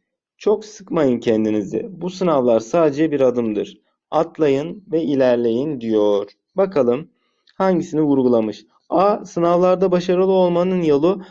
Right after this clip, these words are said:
çok çalışmaktır. Bundan bahsetmiyor arkadaşlar. Başarılı olmanın yolu çok çalışmaktan geçer demiyor yukarıda. Eledim. B. Sınavlarda başarılı olmak, hayatta başarılı olmak demektir. Aslında tam tersini söylüyor.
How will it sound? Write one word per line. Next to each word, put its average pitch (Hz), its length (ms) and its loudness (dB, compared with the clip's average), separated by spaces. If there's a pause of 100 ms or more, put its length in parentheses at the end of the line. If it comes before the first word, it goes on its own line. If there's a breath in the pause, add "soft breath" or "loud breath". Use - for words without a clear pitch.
(140 loud breath)
çok 185 260 -2
çalışmaktır. 127 760 -4 (200)
Bundan 202 480 -4 (280)
bahsetmiyor 170 600 -6
arkadaşlar. 120 640 -6 (300 soft breath)
Başarılı 175 420 0
olmanın 175 380 2
yolu 170 220 2
çok 165 220 -2
çalışmaktan 160 680 -4
geçer 151 380 -2
demiyor 151 300 0
yukarıda. 110 680 0 (460)
Eledim. 143 420 2 (420 loud breath)
B. 185 440 0
Sınavlarda 180 920 0
başarılı 185 440 0
olmak, 180 400 0
hayatta 170 380 0
başarılı 170 420 0
olmak 151 380 2
demektir. 135 520 -4
Aslında 185 360 -4
tam 196 240 -2
tersini 185 400 -2
söylüyor. 135 540 -8